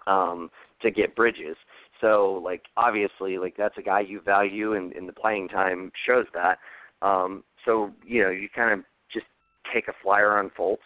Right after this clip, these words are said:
basically saying, you know, "Jackson's not working out. We'll see. Maybe Fultz will. Maybe, you know, maybe he gets his head right and everything else." Um, and,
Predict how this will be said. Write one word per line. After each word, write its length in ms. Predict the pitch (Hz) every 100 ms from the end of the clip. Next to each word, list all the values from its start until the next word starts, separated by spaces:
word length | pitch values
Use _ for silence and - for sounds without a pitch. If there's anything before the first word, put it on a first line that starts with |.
| -
basically 320 | - 92 90 92
saying, 460 | 95 92 90 85 55
you 140 | 120
know, 180 | 104 92
"Jackson's 460 | 92 107 104 - 95
not 180 | 98 85
working 280 | 101 - 90
out. 300 | 95 110 - - - - -
We'll 160 | 117 -
see. 340 | 131 123 123 110
Maybe 360 | 104 104 113 135 -
Fultz 260 | 175 -
will. 220 | 87 87 - -
Maybe, 400 | 101 104 117 107 _ -
you 160 | 107 92
know, 240 | 92 104
maybe 300 | 95 101 104
he 120 | 107
gets 220 | 101 110 -
his 120 | 104
head 160 | 107 104
right 260 | 101 107
and 120 | - 92
everything 340 | 95 95 95
else." 240 | 113 104 - - - - _ -
Um, 360 | 101 98 101 -
and, 140 | 127